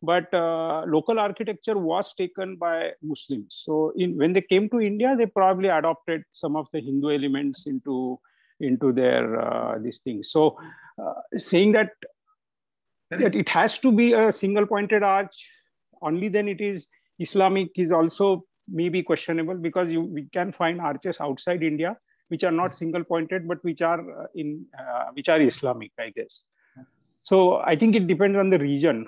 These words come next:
Speaker 1: uh, what, what,
Speaker 2: I,
Speaker 1: uh,
Speaker 2: I
Speaker 1: the
Speaker 2: agree, I
Speaker 1: architecture
Speaker 2: agree
Speaker 1: is.
Speaker 2: with you. I am only saying that this argument that it is single pointed arch, therefore Islamic, is not a correct conclusion.
Speaker 1: Mm-hmm. Yeah.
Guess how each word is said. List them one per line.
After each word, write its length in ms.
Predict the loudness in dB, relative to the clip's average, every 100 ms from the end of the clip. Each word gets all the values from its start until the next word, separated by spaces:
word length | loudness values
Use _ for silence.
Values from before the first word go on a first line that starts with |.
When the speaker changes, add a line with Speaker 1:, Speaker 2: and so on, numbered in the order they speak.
| -10
Speaker 1:
uh, 280 | -10 -8 -4 2
what, 180 | 4 2 -6 -20 -18 -20 -10
what, 220 | -2 0 0 -4
Speaker 2:
I, 40 |
Speaker 1:
uh, 40 | 0
Speaker 2:
I 100 | 2
Speaker 1:
the 60 |
Speaker 2:
agree, 100 | 2
I 80 | 0
Speaker 1:
architecture 540 | -2 -6 -2 0 0
Speaker 2:
agree 120 | -2 -4
Speaker 1:
is. 60 | -4 -4
Speaker 2:
with 100 | 0
you. 420 | 0 0 -4 -10 _ -6
I 60 | -2
am 140 | -2 -2
only 280 | -2 0 0
saying 480 | 0 0 0 -2 -2
that 340 | -2 -2 -6 -18 _ _ _ _ _ _ _ _
this 300 | -8 -4 -2
argument 720 | -2 -2 -2 -4 0 0 0 0
that 220 | -2 -2
it 100 | -4
is 120 | -4
single 340 | -6 -4 -6 -2
pointed 460 | -2 -2 -4 -4
arch, 220 | -2 -2 -2
therefore 460 | 0 0 0 -2
Islamic, 500 | -4 -4 -4 -4 -6 -12
is 160 | -12
not 160 | -8 -8
a 40 |
correct 320 | -6 -8 -8 _ -20 _ _ -12
conclusion. 500 | -10 -10 -10 -10 -12 _ _ _ _ _ _ _
Speaker 1:
Mm-hmm. 300 | 2 2 -2 _ _
Yeah. 160 | -8 -8